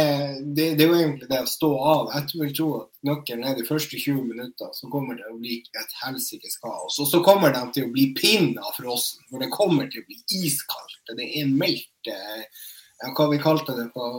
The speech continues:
Galm, eh, på engelsk, men det heter jo da Steve Cooling,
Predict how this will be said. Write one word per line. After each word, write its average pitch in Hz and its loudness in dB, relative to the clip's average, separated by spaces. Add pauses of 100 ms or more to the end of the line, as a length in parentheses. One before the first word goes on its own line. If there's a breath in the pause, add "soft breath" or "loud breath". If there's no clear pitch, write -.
(180)
Galm, 139 8
eh, - -10
på 131 -2
engelsk, 151 2
men 117 -6
det 131 -2
heter 139 0
jo 117 -6
da 120 -2 (320)
Steve 156 4
Cooling, 156 8